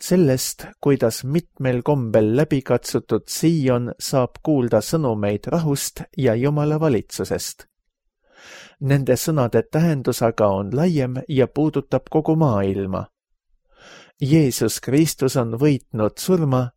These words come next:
ning läinud taevasse. Nüüd valitseb ta kogu maailma. Ta on kuningate kuningas ja isandate issand.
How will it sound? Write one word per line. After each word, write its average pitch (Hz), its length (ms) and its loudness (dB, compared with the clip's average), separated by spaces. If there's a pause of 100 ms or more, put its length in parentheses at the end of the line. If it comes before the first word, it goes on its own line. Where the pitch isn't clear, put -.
(120)
ning 131 320 -2
läinud 151 460 0
taevasse. 104 680 0 (960)
Nüüd 143 420 2
valitseb 147 560 0
ta 127 140 2
kogu 156 320 2
maailma. 104 720 -2 (960)
Ta 147 200 4
on 113 300 0
kuningate 117 760 0
kuningas 139 640 -2 (100)
ja 117 360 0
isandate 151 680 -2
issand. 90 560 -4